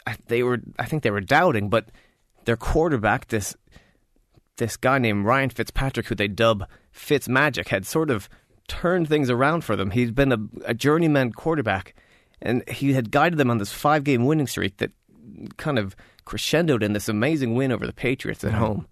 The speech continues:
Speaker 2: Mm.
Speaker 1: And then at the exact same time, the Pittsburgh Steelers, their arch rivals for this playoff spot, somehow managed to lose to the Baltimore Ravens. And the Jets, everything had just come together so beautifully for them.
Speaker 2: Mm-hmm.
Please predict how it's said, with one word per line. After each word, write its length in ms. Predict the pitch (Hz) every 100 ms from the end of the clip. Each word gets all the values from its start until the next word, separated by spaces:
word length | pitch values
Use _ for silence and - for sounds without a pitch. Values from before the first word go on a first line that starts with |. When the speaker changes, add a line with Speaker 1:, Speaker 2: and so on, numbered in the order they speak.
| -
Speaker 2:
Mm. 260 | 101 87 - -
Speaker 1:
And 120 | 131
then 120 | 143 175
at 100 | 151
the 60 |
exact 420 | 117 123 151 190
same 180 | - 160
time, 380 | 127 165 139 104
the 100 | -
Pittsburgh 380 | - - - 120
Steelers, 340 | - 147 101
their 200 | 104 131
arch 200 | 143 147
rivals 380 | 131 139 131 110
for 160 | - 120
this 140 | 113
playoff 320 | - - 143 -
spot, 380 | - 139 - - _ _ _ _ _ _ -
somehow 380 | - 175 185 143
managed 320 | 139 143 -
to 80 | 120
lose 600 | 117 156 143 92 95 - _ _ _ _ _
to 220 | - 120
the 80 | 101 -
Baltimore 360 | 110 147 123
Ravens. 520 | 117 135 127 98 92 - _ _ _ -
And 160 | 113 117
the 80 |
Jets, 380 | 120 - 156 - - _ _
everything 480 | - 180 170 160 156 _ - _ -
had 180 | 156
just 340 | - 160 - - - - -
come 200 | - 170
together 340 | 156 139 156 131
so 260 | - 165
beautifully 520 | 139 135 180 190 - 101
for 200 | 98 98
them. 200 | 98 113
Speaker 2:
Mm-hmm. 240 | 92 87